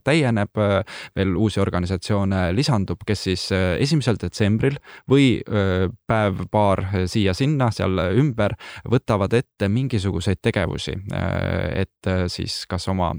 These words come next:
uusi annetajaid leida või oma olemasolevate annetajatega kuidagi seda sidet, äh, tugevdada või mõlemat. Äh, ja, ja siin on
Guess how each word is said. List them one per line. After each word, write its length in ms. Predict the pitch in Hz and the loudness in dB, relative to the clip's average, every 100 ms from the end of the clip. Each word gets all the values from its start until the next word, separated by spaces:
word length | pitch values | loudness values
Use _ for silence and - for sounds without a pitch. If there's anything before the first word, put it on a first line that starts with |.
| 85 | -2
uusi 220 | 113 104 | -2 0
annetajaid 440 | 113 113 - 95 98 | 0 -2 -2 -2 0
leida 400 | 180 151 - 107 101 | 0 0 0 -2 -2
või 300 | 107 104 107 107 | -2 0 2 2
oma 220 | 107 107 | 2 2
olemasolevate 720 | 113 104 98 101 92 92 87 | 2 2 0 2 2 0 0
annetajatega 680 | 98 87 - 90 - 92 85 | 0 0 -2 -4 -2 -4 -4
kuidagi 400 | - - 85 73 73 - - - | -6 -4 -4 -4 -8 -10 -14 -14
seda 240 | - - 80 | -8 -4 0
sidet, 380 | 107 95 87 _ 87 | 0 0 -2 _ 0
äh, 220 | 87 80 | 0 2
tugevdada 540 | 110 101 82 67 - - | 2 0 0 -4 -4 -4
või 140 | - 113 | -2 0
mõlemat. 540 | 92 73 - - - - - - | 0 0 -4 -8 -16 -18 -20 -6
Äh, 320 | 104 98 95 104 | -2 0 0 2
ja, 160 | 104 104 101 98 101 98 - - | 2 2 0 0 0 -2 -4 -8
ja 200 | 113 110 | -2 -2
siin 160 | 135 135 | 0 0
on 140 | 131 | 0